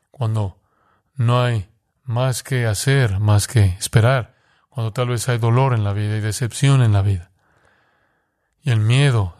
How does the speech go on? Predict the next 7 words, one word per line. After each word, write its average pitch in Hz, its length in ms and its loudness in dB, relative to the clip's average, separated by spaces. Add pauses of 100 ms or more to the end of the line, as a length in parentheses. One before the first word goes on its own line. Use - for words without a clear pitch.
(100)
se - 180 -6
establece 104 720 0 (1300)
y 131 160 -6
la 107 180 -4
fe 135 280 -2
es 110 100 -2
sostenida. 101 640 0